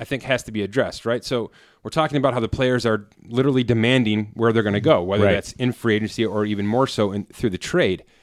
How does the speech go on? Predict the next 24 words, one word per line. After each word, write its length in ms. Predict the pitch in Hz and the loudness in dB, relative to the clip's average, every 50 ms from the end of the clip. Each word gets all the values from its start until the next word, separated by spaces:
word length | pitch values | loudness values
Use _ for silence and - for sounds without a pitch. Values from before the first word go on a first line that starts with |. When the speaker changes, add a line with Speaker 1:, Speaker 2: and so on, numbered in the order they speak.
| _ _ _ _ - | _ _ _ _ -12
Speaker 1:
So 460 | - 143 165 147 131 123 117 110 - _ _ - - | -6 -2 2 2 4 2 2 -2 -6 _ _ -10 -4
Anthony 260 | 143 156 160 151 151 139 | -2 0 0 2 2 2
Davis 300 | 131 135 131 123 123 - | 4 4 2 2 0 0
goes 200 | - 127 120 107 | 0 0 0 0
to 60 | 113 | 0
New 80 | 107 | 0
Orleans 300 | 110 110 110 110 110 107 | 2 2 2 0 0 -2
in 100 | 90 90 | -6 -10
February, 480 | 90 - - 120 110 95 95 92 92 92 | -8 -4 0 0 0 2 2 0 0 0
right, 280 | 92 95 113 123 - _ _ _ _ _ _ - | 0 0 0 -2 -2 _ _ _ _ _ _ -10
and 80 | 107 104 | -8 -4
says, 300 | - 120 104 101 95 - - - | -2 -2 -2 -2 -4 -6 -12 -16
"I, 80 | 101 - _ _ _ - | -18 -18 _ _ _ -16
I, 100 | - 110 _ _ - | -16 -16 _ _ -6
I'm 160 | 113 110 113 | -2 0 0
not 140 | 113 107 - | 0 0 -2
gonna 160 | - 98 92 | -4 -8 -6
play 180 | - 98 87 82 | -6 -8 -8 -8
for 120 | - 92 | -8 -10
you 60 | 78 | -10
anymore." 360 | 76 76 73 65 71 - - _ _ _ _ _ _ - | -10 -10 -10 -10 -12 -14 -16 _ _ _ _ _ _ -6
And 100 | 117 107 | -4 -2
he 60 | 98 | 0
literally, 400 | 110 127 131 127 113 110 - - | 2 2 2 2 0 -2 -4 -6